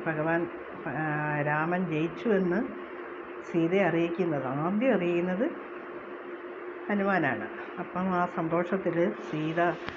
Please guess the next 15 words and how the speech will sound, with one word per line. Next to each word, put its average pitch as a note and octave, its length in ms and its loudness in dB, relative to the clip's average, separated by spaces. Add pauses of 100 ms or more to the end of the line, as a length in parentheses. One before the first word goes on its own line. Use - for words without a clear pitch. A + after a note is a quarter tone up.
(280)
അടുത്തുണ്ടായിരുന്ന D#3 920 0 (1160)
ആ D#3 80 2
വെറ്റില, D#3+ 600 2 (260)
ആ, E3+ 100 2 (480)
വള്ളിയിൽ D#3+ 500 2
നിന്ന് D#3+ 380 2 (760)
ആ C#3 100 2
വെറ്റില D3 480 2
പറിച്ച് D3+ 520 0 (140)
ഒരു C#3+ 220 -2
മാലയാക്കി D3 840 2 (200)
ഹനുമാന് C#3+ 560 2 (1080)
ചാർത്തി. C#3 420 -2 (1300)
അപ്പോൾ G#3+ 280 -2 (560)
നമ്മൾ D#3+ 200 0